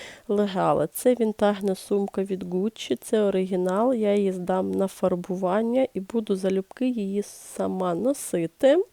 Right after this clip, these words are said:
Це тисяча дев'ятсот сімдесяті роки, якщо я не помиляюсь. Ну, я,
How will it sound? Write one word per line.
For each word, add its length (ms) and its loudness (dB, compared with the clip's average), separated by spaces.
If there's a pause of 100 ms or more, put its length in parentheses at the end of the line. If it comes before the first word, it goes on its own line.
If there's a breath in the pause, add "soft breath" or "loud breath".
(760 loud breath)
Це 220 6
тисяча 460 -2
дев'ятсот 540 2
сімдесяті 840 2
роки, 380 0
якщо 380 0
я 180 4
не 260 2
помиляюсь. 920 2
Ну, 100 2
я, 300 4